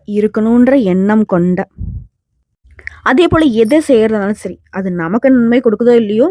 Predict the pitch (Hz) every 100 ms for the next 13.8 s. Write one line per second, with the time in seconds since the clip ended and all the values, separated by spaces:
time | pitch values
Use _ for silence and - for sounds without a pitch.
0 | 320 196 208 233 190 175 226 285 277 -
1 | 220 226 240 233 233 247 311 277 214 196
2 | 202 190 214 392 - - _ - 208 214
3 | 196 185 170 170 170 - _ _ _ _
4 | _ _ _ _ _ - 240 254 285 349
5 | 370 359 330 330 359 254 240 277 294 277
6 | 311 254 208 247 247 294 311 220 202 269
7 | 277 262 254 240 - 240 220 254 466 -
8 | 214 202 180 170 - - - - _ _
9 | _ _ _ _ _ _ _ - 226 214
10 | 247 339 339 294 277 294 - - 214 233
11 | 254 247 196 175 262 415 - _ _ _
12 | _ _ _ _ _ _ _ _ _ _
13 | _ 247 277 302 302 294 269 -